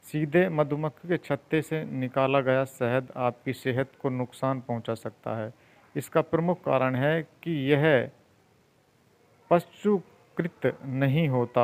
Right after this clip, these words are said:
और इसमें मौजूद सूक्ष्म जीव वह उनके कण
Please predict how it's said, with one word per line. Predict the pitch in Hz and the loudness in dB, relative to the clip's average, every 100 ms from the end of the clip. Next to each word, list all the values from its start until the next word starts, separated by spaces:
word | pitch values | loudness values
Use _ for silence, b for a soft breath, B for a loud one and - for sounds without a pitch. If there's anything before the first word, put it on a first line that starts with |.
| 113 | 2
और | 127 139 147 | 2 2 2
इसमें | 143 135 147 | 0 -4 -4
मौजूद | 135 131 127 156 139 | 2 2 2 0 -2
सूक्ष्म | - 170 180 - 160 123 | -4 -6 -6 -8 -6 -4
जीव | 127 143 | -2 -2
वह | 123 135 139 151 | 0 2 2 0
उनके | 139 131 - 147 156 - b b b b _ _ _ - | -2 -8 0 0 0 -10 b b b b _ _ _ 4
कण | 170 | 4